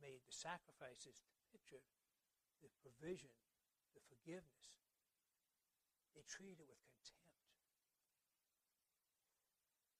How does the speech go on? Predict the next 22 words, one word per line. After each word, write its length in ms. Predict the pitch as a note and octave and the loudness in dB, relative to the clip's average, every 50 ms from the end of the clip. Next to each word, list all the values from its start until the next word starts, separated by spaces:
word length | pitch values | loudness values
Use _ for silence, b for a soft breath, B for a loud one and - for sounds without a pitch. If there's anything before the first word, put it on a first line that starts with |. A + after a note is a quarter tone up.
| _ _ _ - | _ _ _ -4
God 160 | E3 E3+ E3+ | -2 0 0
says 240 | - - E3+ D3+ - | 2 2 0 0 -2
there's 260 | C#3+ B2+ B2 A#2 A2+ | -6 -8 -12 -8 0
one 160 | B2 C#3 D3+ E3 | 0 2 2 2
way 140 | F3+ F#3 | -2 -4
to 80 | F#3 F3+ | -4 -6
be 80 | E3 C#3+ | -6 -4
saved, 460 | - - - F3 E3+ D#3 C#3+ C#3 - | -6 -6 -6 -8 -12 -14 -14 -14 -12
and 100 | C#3+ C3+ | -14 -14
they 80 | B2 B2 - | -14 -12 -12
treat 180 | - - D3 D3 | -12 -12 -10 -14
it 80 | D3 | -14
with 140 | C3 - - | -16 -18 -20
contempt. 480 | - C3+ A#2+ - - D3 C#3 C3+ - _ _ _ _ _ _ _ _ _ _ _ _ - - _ _ _ _ - _ _ _ _ _ - | -20 -20 -20 -20 -20 -20 -20 -20 -20 _ _ _ _ _ _ _ _ _ _ _ _ -20 -20 _ _ _ _ -20 _ _ _ _ _ 0
Do 60 | F#3 E3+ | 6 8
you 140 | D#3+ D#3 | 10 10
understand 580 | D#3+ F#3 F#3+ G3+ - - - F#3+ E3 F3 F#3 F3 | 10 8 8 8 8 8 8 6 2 2 0 0
the 220 | E3 - - - - | 0 0 0 2 2
horror 380 | D3+ C#3+ C#3+ D3+ E3 E3+ F3 F3+ | 6 6 6 6 6 2 0 -2
of 80 | D3+ - F3 | -6 -6 -6
these 160 | F3 D#3 D3+ | -6 -6 -6
words? 480 | D3+ D3+ D#3+ E3 E3 E3+ - - - | -6 -6 -6 -6 -6 -8 -10 -12 -14